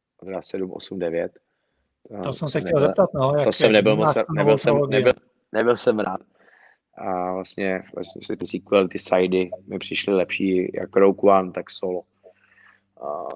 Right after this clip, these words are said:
Speaker 1: mi přišlo asi jako tisíckrát lepší vlastně, než třeba jako sedm. To jsem odešel z kina. Já jsem na premiéru do Dubaje, do největšího imaxu na světě.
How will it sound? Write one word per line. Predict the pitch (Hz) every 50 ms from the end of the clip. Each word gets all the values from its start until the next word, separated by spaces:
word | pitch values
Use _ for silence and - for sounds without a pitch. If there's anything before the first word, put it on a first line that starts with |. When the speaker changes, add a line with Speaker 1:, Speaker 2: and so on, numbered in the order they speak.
| - - 113
Speaker 1:
mi | 104
přišlo | 98 - - - - - - 101 98 92
asi | - - - -
jako | - 95 - 98
tisíckrát | 95 - - 85 95 95 - - - 101 98 95 92
lepší | 92 90 - - 104 98
vlastně, | 92 90 - - - - 92 90 87 85 82 85 _ _ _
než | 107 101 - - - - _
třeba | - - - 90 92 85 82 82 - _ _ _
jako | 92 - - - 87 85 - _ _ _ _ _ _ _ -
sedm. | - - 92 90 85 82 80 82 _ _ _ _ _ _
To | 101 90
jsem | - - 92 90 85 82 85 82 _ _
odešel | - 98 98 90 - 104 92
z | -
kina. | - - 98 95 92 90 - _ _ _ _ _ _ - _ _ _ _ _ _
Já | - 95
jsem | - 107 104
na | 101 98 95
premiéru | - 113 110 107 110 110 110 107 107 107 104 101
do | 104 101
Dubaje, | 95 107 104 101 104 101 98 95
do | 98 98
největšího | 95 95 95 98 98 - - - 107 98 95 92 92 92 90 87 - - _ 98 101
imaxu | 95 95 98 95 - - -
na | 101 92
světě. | - - - 101 90 - - 95 92 87